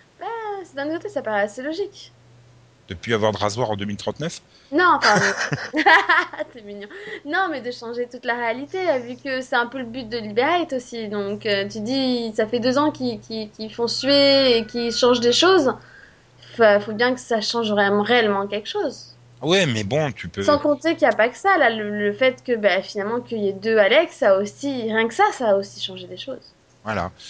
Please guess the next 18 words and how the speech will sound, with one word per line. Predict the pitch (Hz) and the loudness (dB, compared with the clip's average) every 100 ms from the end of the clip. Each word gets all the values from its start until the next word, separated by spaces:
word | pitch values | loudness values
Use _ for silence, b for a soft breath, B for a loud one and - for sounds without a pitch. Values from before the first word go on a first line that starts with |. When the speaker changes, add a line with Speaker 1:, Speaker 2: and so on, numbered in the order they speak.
| B B B B B B - | B B B B B B -14
Speaker 2:
Et | 90 95 92 95 92 95 90 | -8 -4 -4 -4 -4 -4 -6
surtout, | - - 123 139 113 | -8 -8 -6 -4 -2
le | |
gros | 90 101 | -2 -4
problème, | - 104 98 120 131 | -4 -4 0 0 0
c'est | - 95 | -2 -4
qu'ils | 98 92 | -4 -4
ont | 95 | -4
oublié | 85 92 120 | -4 -2 0
de | 113 | 0
mettre | 101 - | -2 -4
une | 104 | -4
mèche | 101 95 | -2 -4
rouge | - 123 117 | -4 -6 -4
à | 92 | -2
l'un | 98 | -2
des | 104 | -4
deux. | 87 | -6